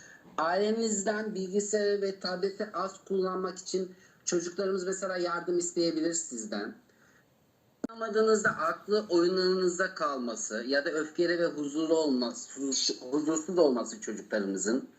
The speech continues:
Oyun yüzünden arkadaşları, ailesiyle Dışarı çıkmak isterken evde oyun oynamayı, tablet karşısında oyun oynamayı düşünmesi, oyun yüzünden uykusuz kalıyorsa çocuklarımız,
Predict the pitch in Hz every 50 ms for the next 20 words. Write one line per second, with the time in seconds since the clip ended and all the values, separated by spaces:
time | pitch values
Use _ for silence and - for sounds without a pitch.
0 | - - - - - - - - - - - - 160 180 196 220 226 226 214 202
1 | 214 226 226 220 226 220 220 220 214 214 - - - 151 156 160 - - 190 190
2 | 196 202 196 - - 202 202 196 202 202 202 - - 156 160 165 170 180 180 -
3 | - - 202 208 196 190 190 190 180 185 - - - - - - - - _ _
4 | - - - - 196 196 185 - - - - 185 185 180 - - - - - 196
5 | 185 185 175 - - 196 180 180 180 170 - - _ _ - - 131 143 147 151
6 | 160 180 175 170 165 170 180 175 165 160 147 135 127 127 123 120 120 120 135 131
7 | 131 147 170 170 - - 156 139 131 127 - - - - 120 117 110 117 - 127
8 | 143 143 151 151 151 139 131 123 117 110 110 107 104 104 104 107 107 - - 113
9 | 110 110 104 98 95 - - 107 101 - - - - - - - 131 262 254 -
10 | - - - 165 175 190 208 214 214 214 208 202 185 175 185 208 214 214 208 190
11 | - 175 185 185 180 - - 202 202 - 214 208 - - - - 175 170 180 208
12 | 220 220 214 175 156 - 147 127 120 110 - - 135 131 123 127 139 175 208 214
13 | 214